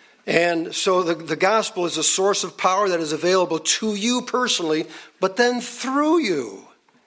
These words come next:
Some of you don't believe that God can use you to be a personal soul winner, and you're wrong. Because it's not you, it's the power of the gospel.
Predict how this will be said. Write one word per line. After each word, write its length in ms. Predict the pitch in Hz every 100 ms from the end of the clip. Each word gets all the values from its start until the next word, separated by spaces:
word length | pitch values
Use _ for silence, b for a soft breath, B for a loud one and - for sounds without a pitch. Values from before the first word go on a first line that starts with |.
| b b b
Some 340 | - - 269 277
of 80 |
you 140 | 240 233
don't 500 | - 226 240 233 175
believe 1000 | 220 208 240 233 170 101 98 - - - b b b b -
that 220 | 139 131
God 440 | 208 226 226 190
can 160 | - 190
use 600 | 180 214 240 226 160 175
you 300 | 247 233 180
to 80 | 180
be 160 | 185
a 60 | 196
personal 500 | - 214 - 190 196
soul 380 | - 226 226 147
winner, 280 | 123 147 B B -
and 180 | 185
you're 240 | 175 175 175
wrong. 640 | 202 254 262 220 135 - - - _ _ _ _ _ _ _ _ _ _ _ _ _ _
Because 340 | - - 226 226
it's 180 | 226 233
not 420 | 233 262 247 196
you, 360 | 214 240 190
it's 220 | 190 196 -
the 140 | 196
power 680 | - - 208 226 240 247 233
of 180 | 202
the 80 | 202
gospel. 960 | 180 - 233 240 - - 208 131 -